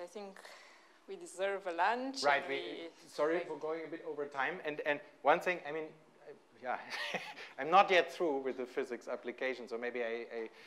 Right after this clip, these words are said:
Speaker 2: give a, start with a little bit of that in the afternoon, and then we go to these measurements. Or I can also go on with this sphere for, <laughs> for, for the rest. So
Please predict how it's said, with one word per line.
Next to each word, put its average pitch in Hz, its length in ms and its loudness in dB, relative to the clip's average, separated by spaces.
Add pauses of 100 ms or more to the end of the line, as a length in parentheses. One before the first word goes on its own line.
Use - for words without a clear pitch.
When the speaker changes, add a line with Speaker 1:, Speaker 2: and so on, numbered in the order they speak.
(220)
Speaker 2:
give 135 200 6
a, 131 100 8 (180)
start 151 440 12
with 139 160 4
a 131 80 0 (180)
little 151 240 12
bit 160 220 10
of 143 180 10
that 123 320 6 (760)
in 110 60 -18
the 117 80 0
afternoon, 113 580 0
and 104 160 -8
then 113 160 -2
we 107 80 -4
go 107 180 -6
to 104 140 -10
these 101 200 -8
measurements. 101 640 -12 (420)
Or 139 260 10
I 143 120 10
can 139 220 8
also 139 300 6
go 127 260 12
on 123 260 4
with 117 160 -2
this 120 180 6
sphere 101 300 -4
for, 104 460 -4
<laughs> - 120 -20
for, - 40 -4 (240)
for - 340 -14
the - 60 -2
rest. - 380 -4 (720)
So 104 340 -2